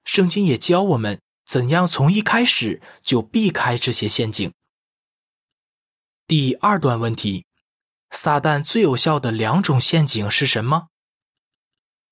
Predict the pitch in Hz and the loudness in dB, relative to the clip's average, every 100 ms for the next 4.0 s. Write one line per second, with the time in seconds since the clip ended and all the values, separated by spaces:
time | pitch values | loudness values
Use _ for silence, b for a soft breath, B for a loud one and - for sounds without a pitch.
0 | _ - - 139 135 143 131 - 226 208 | _ -10 -4 -2 0 0 -2 -2 0 2
1 | 113 104 196 185 127 110 110 185 143 117 | 0 0 0 0 -2 -2 0 0 2 0
2 | - 131 127 98 b b b _ - 131 | 0 0 -2 -4 b b b _ -2 0
3 | 117 113 107 - 185 180 196 208 131 | 0 -2 -4 0 0 2 2 0 0